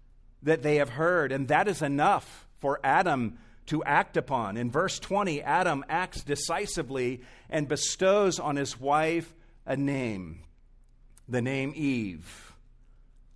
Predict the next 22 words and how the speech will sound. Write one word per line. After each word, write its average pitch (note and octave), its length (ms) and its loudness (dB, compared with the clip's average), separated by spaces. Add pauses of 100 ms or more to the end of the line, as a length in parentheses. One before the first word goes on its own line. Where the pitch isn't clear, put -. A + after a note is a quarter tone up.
(160)
Let's - 160 -10
make D#3 200 2
some D3 200 -2
observations C#3 800 0
about C3+ 260 -2
what C3+ 120 -4
is A#2 120 -6
happening D3 480 -4
here B2+ 480 -2 (320)
as C3 200 -2
Adam C#3+ 380 2
names D3 360 -2
his A#2 180 -6
wife. C3 380 0
First F3+ 320 -4
of D3 100 -2
all, B2+ 200 4
Adam's D#3+ 420 0
naming E3 320 -2
of C#3+ 80 -2
his C#3 180 -4
wife D#3 440 0